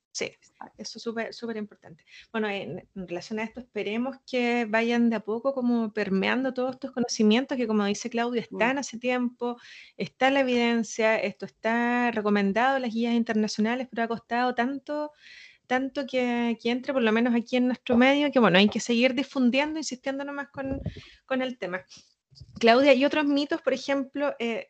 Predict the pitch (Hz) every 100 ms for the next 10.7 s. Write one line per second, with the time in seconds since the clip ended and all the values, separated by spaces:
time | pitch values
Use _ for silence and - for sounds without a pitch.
0 | _ _ 247 233 285 311 330 302 262 247
1 | 285 320 330 349 - 247 - 262 254 247
2 | - 165 - 175 - - - - 269 277
3 | 277 277 - 247 269 254 233 - - 254
4 | 254 240 311 320 - 254 262 - 277 -
5 | 311 302 _ 240 220 220 196 196 196 240
6 | 240 285 269 254 240 226 233 220 190 220
7 | _ _ _ _ _ 196 202 220 220 226
8 | 226 220 - _ - - 240 214 202 214
9 | 208 196 208 220 240 233 254 262 269 262
10 | 240 190 208 208 214 208